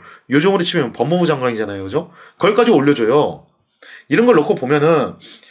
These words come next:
정도전 집안이 역적 집안이 아니에요. 역적 집안이 있으면 이건 뭐 어림도 없죠.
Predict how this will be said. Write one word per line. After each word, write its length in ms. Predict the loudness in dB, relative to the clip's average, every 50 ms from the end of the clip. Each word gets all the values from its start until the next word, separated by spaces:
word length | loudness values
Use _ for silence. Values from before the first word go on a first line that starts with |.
| -20 _ _
정도전 400 | -2 -2 0 2 2 2 2 0
집안이 380 | 0 -2 -2 -2 -4 -2 -2
역적 320 | 0 0 0 0 -2 -4 -4
집안이 280 | -2 -2 -2 -2 0 -2
아니에요. 340 | -4 -4 -4 -6 -4 -2 -2
역적 240 | 0 0 0 -2
집안이 240 | -2 0 0 0 0
있으면 200 | -2 -4 -8 -10
이건 240 | -6 -4 -4 -2 -2
뭐 220 | -2 -2 -2 -4 -6 -16 -20 _ -2
어림도 360 | 0 0 0 0 -2 -2 -4
없죠. 600 | -4 -4 -4 -2 0 0 0 0 -4 -4 -6 -8